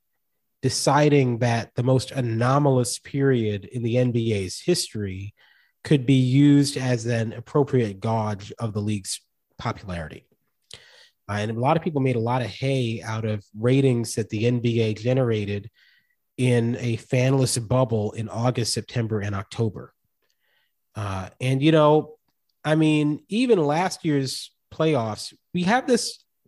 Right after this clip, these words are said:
memory of last year's playoffs being normal, but go and take a look at some of the highlights from last year's playoffs sometime, particularly the first couple of rounds. That first round, reduced capacity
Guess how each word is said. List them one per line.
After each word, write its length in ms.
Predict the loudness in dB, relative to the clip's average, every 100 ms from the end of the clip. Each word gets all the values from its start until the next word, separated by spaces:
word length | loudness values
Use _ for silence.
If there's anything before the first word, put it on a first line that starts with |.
| _ -2
memory 520 | 2 4 2 0 -4
of 120 | -6
last 260 | -4 -4 -2
year's 140 | -4
playoffs 460 | 0 2 2 0 -2
being 260 | -4 -4 -2
normal, 500 | 2 2 0 -8 -18 _ _ _ _ _ _ 0
but 260 | 0 0 _ _ _ _ 2
go 220 | 4 4
and 180 | 0 -2
take 220 | 0 2
a 40 |
look 300 | 2 2 0
at 80 | -6
some 180 | -4 -4
of 60 |
the 80 | -4
highlights 640 | -6 -4 -2 0 -2 -4 -8
from 140 | -4
last 260 | -2 -2 -4
year's 140 | -8
playoffs 400 | -4 -2 0 -4
sometime, 540 | -8 -12 -10 -10 -12 -12
particularly 500 | -8 -2 -2 0 0
the 140 | -2
first 280 | -2 -2 -2
couple 200 | -8 -6
of 60 | -2
rounds. 540 | -2 -2 -6 -10 -14 -14 -20 _ _ _ _ _
That 240 | 0 2
first 300 | 2 2 2
round, 500 | 2 4 4 2 0 -8 _ _ _ _
reduced 380 | 2 2 0 -2
capacity 800 | -4 -2 -4 -2 -2 0 -2